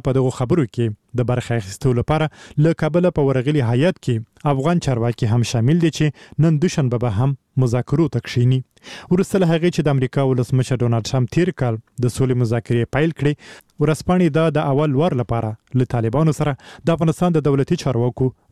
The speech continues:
مخامخ کتنه بللې ده. د نیویارک ټایمز ورځپاڼې په لیکنه کې د قطر او جرمني په کوربه‌توب دا خبرې یو مهم پرمختګ بلل سوی چې په تدریجي ډول کولی سي په افغانستان کې د سیالو اړخونو ترمنځ مستقیمو خبرو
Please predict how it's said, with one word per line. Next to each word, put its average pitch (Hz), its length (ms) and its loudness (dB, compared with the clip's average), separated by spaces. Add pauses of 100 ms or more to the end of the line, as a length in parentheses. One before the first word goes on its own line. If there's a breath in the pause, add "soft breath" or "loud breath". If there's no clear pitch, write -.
(140)
مخامخ 117 480 -2
کتنه 123 340 0
بللې 117 320 0
ده. 135 80 0 (520)
د 160 180 4
نیویارک 170 300 2
ټایمز 180 220 2
ورځپاڼې 147 440 0
په 127 140 0
لیکنه 139 340 0
کې 127 200 -2
د 127 120 2
قطر 123 280 -2
او 117 120 2
جرمني 117 340 2
په 127 160 -2
کوربه‌توب 117 560 0
دا 123 160 0
خبرې 165 680 -2
یو 185 60 4 (100)
مهم 135 280 2
پرمختګ 123 480 -2
بلل 113 240 -2
سوی 110 300 -2
چې 117 180 -2 (240)
په 127 220 0
تدریجي 120 480 0
ډول 120 260 -2
کولی 156 300 0
سي 185 120 -2
په 165 120 0
افغانستان 170 340 2
کې 160 260 -2
د 151 140 2
سیالو 156 380 2
اړخونو 147 400 0
ترمنځ 151 720 0
مستقیمو 170 500 0
خبرو 110 280 -2